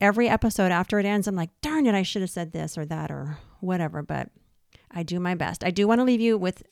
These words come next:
two verses on generational curses, patterns, whatever you wanna call it.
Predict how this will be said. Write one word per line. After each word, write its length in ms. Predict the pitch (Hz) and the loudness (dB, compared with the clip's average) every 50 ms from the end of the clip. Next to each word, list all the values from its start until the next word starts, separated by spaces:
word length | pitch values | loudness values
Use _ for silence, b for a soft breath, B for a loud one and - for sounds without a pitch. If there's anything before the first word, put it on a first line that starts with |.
| _ _ _ _ | _ _ _ _
two 200 | - - 320 370 | -4 0 0 0
verses 520 | 302 190 170 156 - - - 160 175 - - - | 0 0 -2 -4 -4 -6 -6 -6 -6 -8 -8 -4
on 520 | - 202 214 226 233 247 262 269 269 277 - _ _ _ _ _ _ | 0 2 2 2 2 2 2 0 -2 -4 -8 _ _ _ _ _ _
generational 760 | - 196 202 202 190 185 170 175 - - 185 170 170 170 175 - _ _ | -6 -4 -2 0 0 0 0 -2 -4 -6 -6 -6 -6 -6 -8 -10 _ _
curses, 540 | - - 254 262 247 - - 254 247 233 - | -10 -4 -4 -4 -4 -4 -4 -6 -6 -6 -6
patterns, 480 | - - 208 208 208 208 208 208 202 - | -6 -2 -2 0 0 0 0 -2 -2 -4
whatever 280 | 185 180 180 185 190 202 | -6 -4 -4 -2 -2 0
you 160 | 202 208 208 | 0 0 0
wanna 160 | 214 220 233 | 0 -2 -4
call 240 | - - 170 165 180 | -6 -6 -6 -4 -4
it. 160 | 226 - | -4 -6